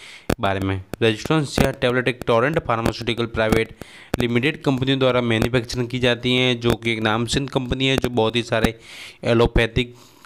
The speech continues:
product manufacture करती है। Then Resistron सीआर tablet के एमआरपी एक सौ पचासी रुपये के something आती हैं, यानी वन एट फ़ाइव।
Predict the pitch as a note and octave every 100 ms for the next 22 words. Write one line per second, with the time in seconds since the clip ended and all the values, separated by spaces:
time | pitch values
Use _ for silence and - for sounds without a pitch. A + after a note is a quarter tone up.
0 | - A#2+ A#2+ A#2+ C3 - B2 A#2 A#2 A2+
1 | G#2 D#3+ - - G#2+ - G#2+ G2 - -
2 | - - A#2+ A2 A#2+ A#2+ A#2+ A#2 - -
3 | C3 C3 _ - - B2 A#2 C3+ - E3+
4 | E3+ C#3 - C3 B2+ B2+ A#2+ A#2 - A#2
5 | A2+ A#2 - B2 A#2+ - - - - C3+
6 | C3 - D#3 C3+ A#2+ C#3 C#3 D#3 C#3+ C3+
7 | C#3 C3 A#2+ C3+ B2 A#2+ C3 B2+ B2+ B2
8 | B2 A2 A2+ C3+ C3+ B2+ B2+ D3+ A#2+ G#2